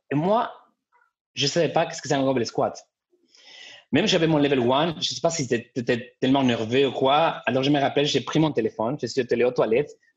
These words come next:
pour faire dans YouTube Go-, euh, Goblet Squat pour savoir qu'est-ce que je, je devais faire avec ces gens-là. J'arrive aux toilettes, il y a pas de signal Internet. C'est, oh là, c'est terrible. J'entends la voix de Richard qui dit, « Les cours de dix-huit heures, ça commence. »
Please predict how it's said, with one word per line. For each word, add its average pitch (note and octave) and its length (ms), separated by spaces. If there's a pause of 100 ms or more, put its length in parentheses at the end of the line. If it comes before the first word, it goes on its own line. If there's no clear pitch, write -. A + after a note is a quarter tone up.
(120)
pour B2+ 160
faire C3+ 200
dans C3 80
YouTube B2+ 440 (240)
Go-, C3 320
euh, A2 340 (140)
Goblet C3+ 220
Squat G3+ 360
pour C3+ 180
savoir C3+ 280
qu'est-ce - 160
que B2+ 100
je, A2 100 (300)
je B2+ 60
devais B2 160
faire - 180
avec B2+ 140
ces A#2+ 100
gens-là. G#2+ 320 (460)
J'arrive C#3 240
aux C#3+ 60
toilettes, C3+ 380
il B2+ 40
y A#2+ 40
a - 20
pas B2 140
de B2 40
signal A#2+ 260
Internet. A2 440
C'est, - 180
oh D#3+ 80
là, D3 160
c'est D3+ 160 (160)
terrible. E3 460 (320)
J'entends D3 220
la C#3+ 180
voix C#3 80
de C#3+ 60
Richard C3 320
qui C#3 80
dit, « C3 180 (240)
Les F#3 180
cours G3+ 200
de F3+ 80
dix-huit F3+ 400
heures, G3 160
ça F3 100
commence. » F#3 480